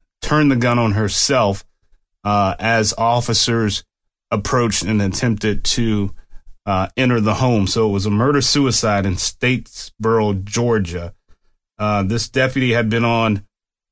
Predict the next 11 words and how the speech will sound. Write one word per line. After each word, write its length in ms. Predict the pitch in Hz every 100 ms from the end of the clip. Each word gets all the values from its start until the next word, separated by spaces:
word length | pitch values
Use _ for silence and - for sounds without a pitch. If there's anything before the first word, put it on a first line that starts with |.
| _ -
or 180 | 101
this 220 | 104 113 127
officer 560 | 147 170 139 - 113
had 100 | 113
been 120 | 107
on 140 | 113 107
the 60 |
department 640 | 98 98 123 110 90 104 -
since 400 | - 113 107 -
twenty 320 | - 123 107
thirteen. 1000 | 98 127 110 92 - - 160 117 107